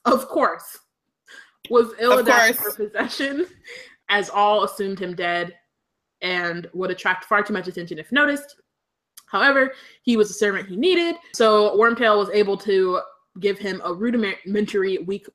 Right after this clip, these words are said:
Speaker 1: body of his own, a body that he would be able to inhabit while awaiting the essential ingredients for true rebirth, and a spell or two of, with a spell or two of his own invention and a little help from Nagini.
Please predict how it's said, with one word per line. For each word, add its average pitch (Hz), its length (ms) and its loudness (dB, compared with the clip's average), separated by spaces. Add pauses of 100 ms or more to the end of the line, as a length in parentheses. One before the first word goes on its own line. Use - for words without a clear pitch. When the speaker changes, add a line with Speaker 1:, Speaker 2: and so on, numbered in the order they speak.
Speaker 1:
body 165 300 -2
of 156 100 -10
his - 240 -14
own, 247 300 4
a 208 40 -4
body 180 300 2
that 185 140 -4
he 180 380 -6
would 175 200 -6
be 170 120 -4
able 165 140 -4
to 165 100 -8
inhabit 170 360 -8
while 170 140 -6
awaiting 170 320 -8
the 170 80 -12
essential 339 380 -2
ingredients 180 520 -4 (220)
for 196 100 -2
true 359 300 2
rebirth, 185 580 -4 (200)
and 175 340 -4
a - 40 -4
spell 254 300 0
or 247 80 4
two 247 260 0
of, 220 140 2 (180)
with 196 280 -2
a 180 60 -6
spell 311 240 4
or 320 40 4
two 294 220 0
of 220 180 -2 (300)
his 202 240 0
own 403 160 4
invention 339 560 -2
and 196 160 -2
a 165 60 -6
little 330 240 0
help 254 280 -4
from 247 240 -2
Nagini. 165 540 -8